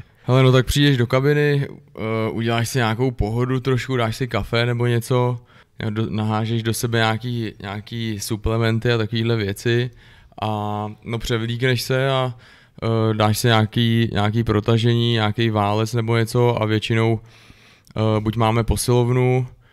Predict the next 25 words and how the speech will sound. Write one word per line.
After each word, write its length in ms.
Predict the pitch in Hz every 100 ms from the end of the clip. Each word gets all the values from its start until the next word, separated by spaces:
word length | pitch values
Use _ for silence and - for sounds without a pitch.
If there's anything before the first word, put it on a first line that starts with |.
| _
teďka 280 | - 107 -
v 40 | 110
té 120 | 110
přípravě 400 | - 107 113 110
jsme 180 | 110 113
rozdělený 500 | 104 104 110 110 110
jakoby 320 | 104 110 110
na 100 | 107
dvě 180 | 107 107
party, 520 | 98 - 117 117 123 - - _ _ - _
takže, 360 | - 104 101 107 104 104 104 104 107 - -
eh, 640 | - 104 104 101 104 104
jedna 220 | 104 107
jde 120 | 107
do, 180 | 107 101
do 100 | -
posilovny, 540 | 101 110 - 113 110 107
druhá 300 | 107 110 107
na 140 | 104
led, 280 | 104 107 107
pak 160 | 107
se 100 | -
to 60 | 104
nějak 260 | 107 107 101
otočí 580 | 95 110 - 117 113